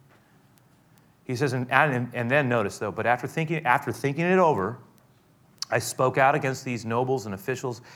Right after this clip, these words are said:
You know what I told them? I told them this. I said, "You are hurting your own relatives by charging interest when they borrow money." Now, according to the book of Leviticus, which was the law that they had sort of lived, were committed to living by,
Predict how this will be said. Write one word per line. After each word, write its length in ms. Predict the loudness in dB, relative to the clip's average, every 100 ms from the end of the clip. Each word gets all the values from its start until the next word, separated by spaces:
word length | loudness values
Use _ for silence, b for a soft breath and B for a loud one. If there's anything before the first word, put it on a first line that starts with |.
| B
You 100 | -2
know 60 | 2
what 100 | 2
I 60 |
told 280 | 2 0 -2
them? 180 | -4 -10 -16 -12
I 40 |
told 200 | -6 -4
them 100 | -2
this. 200 | -4 -4
I 60 | -6
said, 260 | -2 -4 -4 B B B B
"You 520 | -2 2 2 2 -2 -12 _ b b b b
are 140 | 2 2
hurting 640 | 0 2 2 0 -4 -6
your 220 | -4 -2 0
own 260 | 0 2
relatives 720 | 2 2 2 -2 -8 -8 -14 -20 B B
by 140 | 0
charging 460 | 2 2 2 2 -4
interest 400 | -6 -4 -4 -4
when 100 | -4
they 80 | -4
borrow 240 | 0 0
money." 240 | 0 -4 -2
Now, 160 | -4
according 320 | -4 -4 -4
to 60 | -2
the 40 |
book 120 | -4 -6
of 80 |
Leviticus, 640 | -6 -6 -6 -8 -12 -16 -20 b b b b
which 160 | -10
was 120 | -8
the 120 | -6 -2
law 300 | 2 2 2
that 100 | -2
they 120 | -6
had 140 | -8
sort 180 | -10 -10
of 180 | -10 -6
lived, 300 | -4 -4 -6
were 160 | -8
committed 300 | -6 -6 -6
to 60 | -4
living 280 | -4 -4 -4
by, 260 | -4 -6